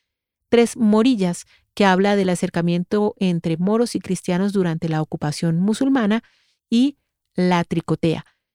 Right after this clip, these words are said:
obra que mezcla diversos idiomas haciendo énfasis rítmico en las sílabas, la mayoría de ellas ininteligibles. El villancico fue el principal género vocal profano importado por los españoles al Nuevo Mundo y por esto,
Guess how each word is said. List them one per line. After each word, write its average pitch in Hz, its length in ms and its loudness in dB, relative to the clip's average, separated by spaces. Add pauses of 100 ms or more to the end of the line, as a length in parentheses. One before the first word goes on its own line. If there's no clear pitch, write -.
(140)
obra 196 500 2
que 175 160 -2
mezcla 196 580 0
diversos 170 720 0
idiomas 220 400 0
haciendo 180 380 0
énfasis 254 580 -2
rítmico 196 500 -2
en 160 120 -2
las 151 100 -8
sílabas, 220 480 -4 (320)
la 262 120 -2
mayoría 208 520 2
de 208 120 0
ellas 185 340 -2 (240)
ininteligibles. 269 1300 -2 (1040)
El 220 120 2
villancico 226 580 0
fue 247 180 2
el 220 80 2
principal 190 560 -2
género 214 340 0
vocal 170 280 -2
profano 202 540 -2 (100)
importado 170 580 -2
por 214 140 -4
los 208 160 -4
españoles 196 640 -2 (300)
al 165 240 2
Nuevo 180 300 2
Mundo 175 380 0
y 180 80 -2
por 277 180 0
esto, 170 400 -6